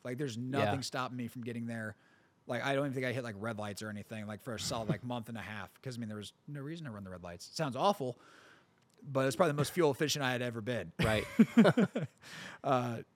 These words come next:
Speaker 1: and then the whole essential thing was just aggravating. So I worked for, uh, you know, we were land-, I was a landscaping company, and we had to provide papers. Do you remember that? We had to
Speaker 2: Oh,
Speaker 1: provide
Speaker 2: yeah.
Speaker 1: the,
Speaker 2: I,
Speaker 1: all
Speaker 2: I
Speaker 1: the,
Speaker 2: had, I had
Speaker 1: it's
Speaker 2: papers I had to sign,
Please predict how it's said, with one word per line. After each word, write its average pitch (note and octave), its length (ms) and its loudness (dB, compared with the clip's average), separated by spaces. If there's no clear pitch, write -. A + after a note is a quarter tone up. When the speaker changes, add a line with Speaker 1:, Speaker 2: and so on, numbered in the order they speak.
Speaker 1:
and C#3 160 2
then C3 440 0
the C#3 220 2
whole C#3+ 180 4
essential D#3 400 2
thing C3+ 220 0
was A#2 140 -2
just G#2 180 -4
aggravating. A#2+ 340 0
So B2+ 80 -4
I B2 40 -2
worked B2+ 200 -2
for, A#2 260 -2
uh, G2+ 200 -4
you A2+ 80 -6
know, G2 80 -6
we G2+ 140 -8
were G2 80 -6
land-, B2 300 -2
I A#2 60 -6
was G2+ 120 -6
a A2 40 -6
landscaping A#2 420 -4
company, G2 400 -8
and G#2 500 -4
we A#2+ 140 -4
had C3+ 100 0
to A#2 60 -6
provide A#2 340 -4
papers. - 600 -8
Do B2+ 60 -6
you B2 60 -4
remember C3 240 -4
that? C#3 280 -6
We D#3+ 80 -8
had B2 60 -4
to C3 40 4
Speaker 2:
Oh, A#2+ 40 4
Speaker 1:
provide A#2 160 2
Speaker 2:
yeah. A2 200 0
Speaker 1:
the, B2 120 0
Speaker 2:
I, A#2+ 200 2
Speaker 1:
all B2 120 0
Speaker 2:
I A#2+ 80 4
Speaker 1:
the, A#2 40 0
Speaker 2:
had, A#2 220 -2
I C3+ 40 -2
had B2+ 80 0
Speaker 1:
it's A#2 80 -4
Speaker 2:
papers A#2+ 360 -2
I A#2+ 60 -2
had A2+ 80 -4
to A2+ 60 -6
sign, A#2 440 -4